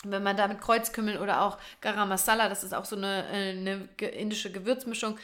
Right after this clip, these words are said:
wenn man das im Öl mit Zwiebel, Zwiebel <laughs> und Knoblauch anbrät.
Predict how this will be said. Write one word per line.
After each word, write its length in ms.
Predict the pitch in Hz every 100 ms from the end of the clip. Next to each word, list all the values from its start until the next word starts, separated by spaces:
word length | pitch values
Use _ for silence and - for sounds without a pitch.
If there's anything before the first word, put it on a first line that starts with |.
| - - -
wenn 120 | 214
man 220 | 208 208
das 280 | 233 254 -
im 340 | 220 214 214 - 254
Öl 300 | 262 262 220
mit 180 | 202
Zwiebel, 600 | - - 262 262 240 226 -
Zwiebel 640 | - - 269 320 269 220 - - 247 - 277 320
<laughs> 480 | 330 262 320 -
und 220 | - 262 262
Knoblauch 760 | 233 247 330 277 208 185 185 - - - _
anbrät. 800 | 226 262 254 226 214 220 220 -